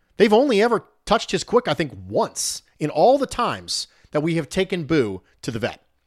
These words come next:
Why? Because they're used to it. They're used to dealing with his long quicks. We have to take him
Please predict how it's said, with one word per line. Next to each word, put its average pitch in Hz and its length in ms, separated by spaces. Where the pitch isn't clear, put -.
Why? 233 280
Because 165 220
they're 208 100
used 185 300
to 98 120
it. - 100
They're 170 100
used 208 320
to 190 60
dealing 170 320
with 123 100
his 120 140
long 123 220
quicks. - 480
We 151 100
have 151 140
to 131 40
take 151 180
him 117 200